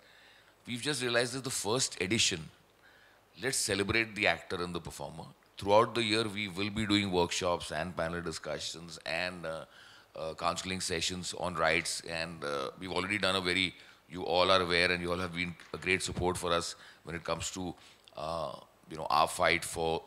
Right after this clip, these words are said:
the Mo-, Me Too movement and our struggle for it। but we thought that let's celebrate the performer. And, uh, uh, anyway, in terms of rights, a lot of stuff is available on our website. But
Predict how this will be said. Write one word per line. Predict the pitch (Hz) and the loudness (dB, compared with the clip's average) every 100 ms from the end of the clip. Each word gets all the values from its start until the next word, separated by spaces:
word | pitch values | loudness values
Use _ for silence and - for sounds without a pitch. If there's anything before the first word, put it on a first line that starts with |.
| 82 | -6
the | |
Mo-, | 85 85 | -6 -6
Me | 80 87 | -4 -4
Too | 85 | -2
movement | 82 78 76 73 | -4 -4 -4 -4
and | 73 | -4
our | 76 | -4
struggle | 78 71 73 | -4 -4 -6
for | 73 73 | -6 -10
it। | - - - - _ | -10 -16 -20 -20 _
but | 90 113 | -6 -4
we | |
thought | 117 117 | 0 2
that | 127 113 | 2 2
let's | 113 - 90 | 0 2 2
celebrate | 87 101 110 | 2 2 2
the | 117 | 0
performer. | 98 - 78 87 120 - - - - | 0 0 -2 -4 -6 -10 -20 -18 -6
And, | 95 104 110 | -2 -2 0
uh, | 110 - - - - - | 0 -2 -12 -20 -20 -4
uh, | 76 85 76 | 0 0 0
anyway, | 98 113 123 | 0 0 0
in | |
terms | 117 123 | 0 -2
of | 127 85 | -2 2
rights, | 85 104 95 - | 4 4 2 -2
a | 98 92 | 0 2
lot | 107 | 2
of | |
stuff | - - 95 95 - | 2 4 6 4 -2
is | 101 104 | -4 -2
available | 90 82 90 98 101 | 0 2 4 4 2
on | 92 | 2
our | 82 71 | 0 -2
website. | - 76 80 | -4 -4 0
But | 95 104 | 4 2